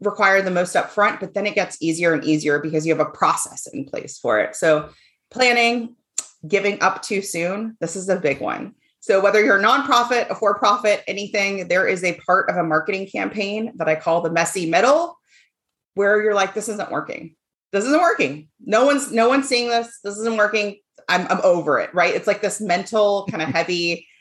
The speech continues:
Speaker 1: um, this, this happens. And to plan ahead of time for expecting that and then building in what I call momentum booster. So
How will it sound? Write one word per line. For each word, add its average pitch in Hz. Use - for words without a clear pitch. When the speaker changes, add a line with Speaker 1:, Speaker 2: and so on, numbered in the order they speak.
Speaker 1:
um, 165
this, 196
this 196
happens. 269
And 202
to 214
plan 202
ahead 180
of 220
time 233
for 170
expecting 214
that 269
and 190
then 180
building 208
in 175
what 170
I 160
call 160
momentum 135
booster. -
So 135